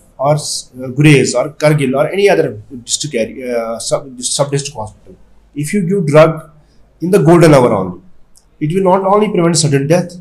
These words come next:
it prevents also from his long-term morbidity. His heart will recover fully. So we started the initiative that it is a kind of a WhatsApp group.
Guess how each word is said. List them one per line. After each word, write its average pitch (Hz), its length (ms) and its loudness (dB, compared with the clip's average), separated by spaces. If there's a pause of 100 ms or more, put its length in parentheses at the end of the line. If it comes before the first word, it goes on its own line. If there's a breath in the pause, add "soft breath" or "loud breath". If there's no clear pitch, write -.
(140)
it 156 180 -2
prevents 165 400 -2
also 147 380 -4
from 143 280 -4
his 151 160 -2
long-term 139 440 0
morbidity. 120 560 -2
His 147 200 -2
heart 151 480 -2
will 156 120 -2
recover 147 420 0
fully. 185 480 0 (1500 loud breath)
So 170 200 -2
we 160 160 4
started 185 360 4
the 185 100 2
initiative 147 440 0
that 143 220 0
it 151 100 -4
is 151 120 -2
a 165 100 -6
kind 147 220 0
of 151 80 0
a 156 40 2
WhatsApp 123 500 -2
group. 117 180 -14